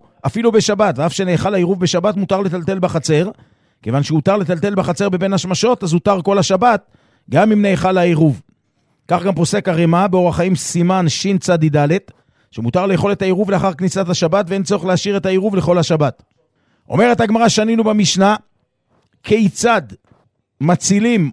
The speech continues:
אוכלין ומשכין, אם נפלה דליקה בלילי שבת, מצילין מזון שלוש סעודות.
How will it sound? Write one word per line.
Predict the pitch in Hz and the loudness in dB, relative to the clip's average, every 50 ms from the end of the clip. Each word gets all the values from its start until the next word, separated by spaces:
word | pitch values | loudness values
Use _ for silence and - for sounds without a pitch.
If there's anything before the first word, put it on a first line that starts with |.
| _ _ | _ _
אוכלין | - 156 113 120 160 196 226 226 214 | -4 -2 -2 0 0 0 0 0 0
ומשכין, | 190 208 202 190 156 - - - 185 175 175 196 214 - _ _ _ _ - | 0 -2 -2 -2 -4 -4 -4 -2 0 2 2 0 -2 -8 _ _ _ _ -8
אם | 117 147 | -6 -2
נפלה | 156 147 - - 196 220 | -2 -2 0 0 0 0
דליקה | 220 160 196 202 190 - - 214 220 | 0 2 2 0 0 0 0 -2 0
בלילי | 180 196 190 190 185 185 196 208 190 | 0 0 -2 0 0 0 0 0 0
שבת, | - 202 180 180 214 214 - | 0 0 0 0 0 -2 -2
מצילין | 196 185 - - 190 196 214 220 214 | -4 -4 -4 -2 -4 -2 0 0 0
מזון | 202 196 151 123 190 208 202 | 0 0 0 0 0 -2 -2
שלוש | - - 185 196 202 170 - - | -2 -2 -2 0 0 -2 -2 0
סעודות. | 190 196 190 170 185 180 156 - - | 0 2 2 4 2 2 0 -2 -8